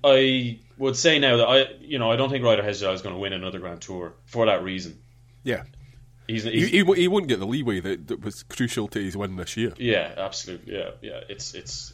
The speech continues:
Speaker 1: it, it, it was the foundation of, of what his victory was based on, was the element of surprise. Uh, as surprising as you can be over a, a race that lasts three weeks, but, but that's, that's how he won it. And yeah, I, I, I don't think that's gonna happen again. So <laughs> I, I wonder who, uh,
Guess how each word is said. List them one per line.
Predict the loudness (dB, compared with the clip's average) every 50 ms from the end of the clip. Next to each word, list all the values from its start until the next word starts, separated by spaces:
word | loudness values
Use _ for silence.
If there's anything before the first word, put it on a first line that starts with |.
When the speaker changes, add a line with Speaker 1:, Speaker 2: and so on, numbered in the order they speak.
| -20 -20 -20 -20 -20 -16 -10
Speaker 1:
it, | -8 -8 -6 -4 -4
it, | -6 -2 0 0
it | 0 2
was | 0 -2 -4
the | -4 -2
foundation | 0 0 2 4 4 2 2 2 -2 -4
of, | -6 -8 -8 -6 -6
of | -6 -4 -4 -4
what | -6 -6
his | -6 -8
victory | -10 -12 -10 -10 -10
was | -10 -10 -8
based | -8 -8 -8 -8 -10 -10
on, | -10 -8
was | -6 -6 -8 -8 -10
the | -8 -8
element | -8 -8 -8 -12 -14
of | -16 -16
surprise. | -16 -16 -12 -6 -4 -4 -4 -4 -6 -8 -14 -18 -20 -20 -20 _ -12
Uh, | -12 -10 -10 -12 -20 -20 -20 -20 -20 -20 -20 -20 -20 -16 -10
as | -8 -8 -6 -6 -6 -6 -8
surprising | -10 -10 -8 -8 -8 -8 -8 -10 -12
as | -12 -12
you | -12 -14 -14
can | -14 -14 -12
be | -10 -8 -6 -6
over | -6 -6 -6 -8 -8 -8 -10
a, | -10 -10 -8
a |
race | -6 -6 -4 -6 -6 -8 -10 -12 -14 -16 _ _ -10
that | -8 -6 -4
lasts | -2 -4 -4 -4 -8 -10
three | -8 -8 -8
weeks, | -6 -8 -8 -10 -12
but, | -12 -10 -10 -10 -10 -12 -12
but | -8 -2 0
that's, | 0 0 -2 -4 -8 -8 -10 -16 -20 -18 -8 -4
that's | -4 -2 0
how | 0 -2 -2
he | -2 -6
won | -6 -6 -6 -4 -6
it. | -8 -10
And | -12 -14 -10 -4
yeah, | -2 0 2
I, | 2 0
I, | -2 -2 -4 -4 -4 -4 -4 -4
I |
don't | -4 -4 -6
think | -8 -12 -14
that's | -16 -16
gonna | -16 -14 -14 -14
happen | -16 -14 -14
again. | -14 -12 -12 -10 -8
So | -6 -8 -6 -4
<laughs> | -4
I, | -4 -4 -4 -6 -10 -18 -20 -16 -6 -2
I | 0
wonder | 0 0 0 0
who, | 0 0 2 4 6
uh, | 8 8 8 8 6 0